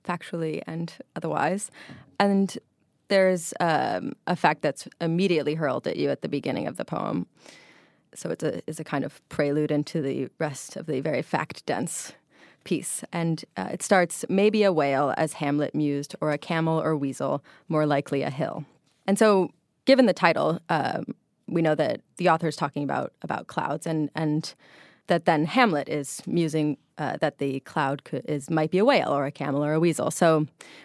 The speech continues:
um, what I did as the fact checker was just go to the text, to, to Shakespeare's Hamlet, of course,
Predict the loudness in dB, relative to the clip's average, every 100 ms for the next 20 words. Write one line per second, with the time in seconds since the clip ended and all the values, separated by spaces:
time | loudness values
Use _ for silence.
0 | _ 2 4 6 8 6 6 2 2 0
1 | -2 -4 -2 -2 -4 -8 -6 -2 -2 2
2 | 2 2 0 0 0 -2 -6 -4 -2 -2
3 | -4 -4 -4 -4 -8 -12 -6 -4 -2 -4
4 | -6 -4 -4 -4 -4 -2 -4 -2 -2 -2
5 | -6